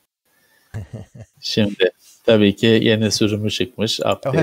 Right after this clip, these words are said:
Speaker 1: öyle
Speaker 2: falan
Speaker 1: oluyor.
Speaker 2: diyor.
Speaker 1: Hep öyle
Speaker 2: Açmıyorum.
Speaker 1: oluyor.
Speaker 2: Ee, şimdi şeyde, e, benimki İngilizce ama, e, bak bende bile şey şu anda bak bir çekirdekte bir kere şey, o, o, şu anda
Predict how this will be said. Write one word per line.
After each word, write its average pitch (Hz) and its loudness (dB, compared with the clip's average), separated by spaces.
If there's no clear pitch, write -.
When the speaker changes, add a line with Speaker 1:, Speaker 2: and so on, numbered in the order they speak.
Speaker 1:
öyle 131 2
Speaker 2:
falan 98 0
Speaker 1:
oluyor. 98 -8
Speaker 2:
diyor. 95 -4
Speaker 1:
Hep - -14
öyle 107 -4
Speaker 2:
Açmıyorum. 98 -4
Speaker 1:
oluyor. 113 6
Speaker 2:
Ee, - 0
şimdi 123 0
şeyde, 127 2
e, 113 0
benimki 120 -4
İngilizce 131 0
ama, 143 -2
e, - -4
bak 131 0
bende 131 2
bile 135 2
şey 139 4
şu 120 0
anda 110 2
bak 113 2
bir 151 0
çekirdekte 110 0
bir 131 -4
kere 156 4
şey, 139 0
o, - 0
o, - -2
şu 170 2
anda 120 0